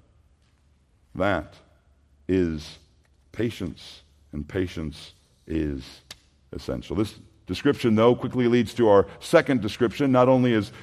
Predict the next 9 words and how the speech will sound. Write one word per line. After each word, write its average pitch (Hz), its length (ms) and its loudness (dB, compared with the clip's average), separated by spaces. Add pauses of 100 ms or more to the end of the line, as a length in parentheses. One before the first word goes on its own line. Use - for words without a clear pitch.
true 139 320 4
spiritual 123 540 4 (180)
patience 131 520 0 (160)
essential, 123 760 2 (120)
but 127 520 2 (1120)
true 160 680 4 (140)
spiritual 143 760 4
patience 123 720 -2 (100)
is 92 480 0